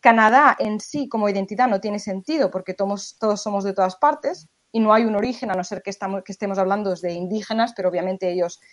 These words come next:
no tenían en cuenta las comunidades indígenas, y lo que les, se les ocurre es, "Vale, va-, vamos a ser fascistas, pero cuando se trata de nacionalismo vamos a hablar de todos los canadienses o residentes en Canadá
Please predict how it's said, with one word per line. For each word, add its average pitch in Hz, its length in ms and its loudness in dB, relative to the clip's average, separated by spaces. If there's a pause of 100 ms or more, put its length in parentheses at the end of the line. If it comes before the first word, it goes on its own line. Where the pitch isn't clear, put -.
(160)
no 175 500 -2
tenían 185 260 -4
en 180 80 -6
cuenta 180 440 -2 (320)
las 185 200 -6
comunidades 190 340 0
indígenas, 233 500 -2 (260)
y 269 100 4
lo 247 100 8
que 247 120 4
les, 233 180 0 (400)
se - 160 -2
les 208 260 2
ocurre 294 680 0
es, 208 220 -2
"Vale, 202 240 4
va-, 226 180 -4
vamos 214 240 -2
a 220 60 -4
ser 214 160 -4
fascistas, 285 640 -2
pero 202 260 -4 (440)
cuando 196 540 4
se - 160 -10
trata 208 280 0
de 202 80 0
nacionalismo 233 540 -2
vamos 214 300 0
a 196 120 4
hablar 226 440 2
de 277 360 -2 (920)
todos 262 260 10
los 233 200 -2
canadienses 240 720 0
o 254 160 2
residentes 247 520 -2
en 247 120 -4
Canadá 240 500 2